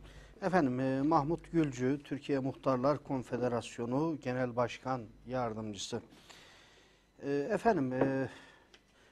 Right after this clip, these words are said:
adettendir, usuldendir. Öncelikle, e, Mahmut Gülcü kimdir?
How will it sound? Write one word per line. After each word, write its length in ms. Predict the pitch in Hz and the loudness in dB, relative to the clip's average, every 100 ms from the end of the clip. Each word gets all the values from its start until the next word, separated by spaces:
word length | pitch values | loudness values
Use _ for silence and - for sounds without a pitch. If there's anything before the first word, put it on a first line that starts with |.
| - | -2
adettendir, 640 | 143 143 139 143 131 113 | 0 0 -2 -4 -6 -6
usuldendir. 680 | 120 - 127 123 117 113 156 175 | -8 -10 -10 -6 -6 -4 -8 -6
Öncelikle, 800 | 165 147 135 131 - 131 131 - | -4 -2 -4 -8 -10 -6 -6 -6
e, 480 | 120 123 123 123 123 123 | -4 -2 -2 -2 -2 0
Mahmut 420 | 135 127 127 - | 0 -2 -8 -8
Gülcü 260 | 131 123 | -8 -8
kimdir? 640 | - 156 139 117 107 - | -8 -2 -2 -2 -10 -14